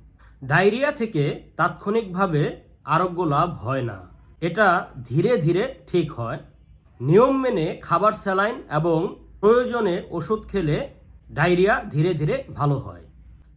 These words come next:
একজন ব্যক্তি বা একজন শিশুর যদি ডায়রিয়া হয়, তাহলে তিনি কি করবেন? ডায়রিয়া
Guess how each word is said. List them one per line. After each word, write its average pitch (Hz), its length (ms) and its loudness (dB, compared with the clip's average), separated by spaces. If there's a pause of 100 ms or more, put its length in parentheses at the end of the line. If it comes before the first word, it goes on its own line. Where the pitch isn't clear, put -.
(140)
একজন 180 400 0
ব্যক্তি 185 340 0 (280)
বা 147 180 4 (240)
একজন 151 280 -2
শিশুর 214 300 -4 (100)
যদি 220 140 -2 (100)
ডায়রিয়া 160 460 0
হয়, 127 180 -4 (100)
তাহলে 165 240 -4 (100)
তিনি 196 160 0 (120)
কি 208 80 -6 (160)
করবেন? 104 320 -4 (680)
ডায়রিয়া 214 400 2